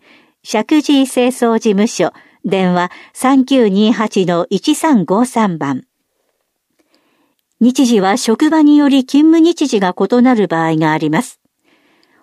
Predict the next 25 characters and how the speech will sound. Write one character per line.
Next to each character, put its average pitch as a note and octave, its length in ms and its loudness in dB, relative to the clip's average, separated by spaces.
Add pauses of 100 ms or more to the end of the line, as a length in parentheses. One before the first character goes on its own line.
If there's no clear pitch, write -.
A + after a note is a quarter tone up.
(100)
報 A#3+ 100 -2
酬 A#3+ 340 0
は A3 280 -2
交 C#4+ 160 2
通 C#4+ 200 -2
費 G#3+ 260 0
支 - 180 -10
給、 G3 300 0 (340)
勤 D4+ 180 2
務 E4+ 180 4
条 E4+ 200 0
件 C#4 240 2
に A3 140 4
よ G3+ 140 2
り G#3 180 2 (220)
期 A3 160 0
末 C#4 320 0
手 A#3+ 320 -2
当、 E3 200 -2
社 G3 220 -6
会 C4+ 300 0
保 C4+ 100 -2
険 G#3 380 -4
あ F3 100 -4
り。 D#3 220 -10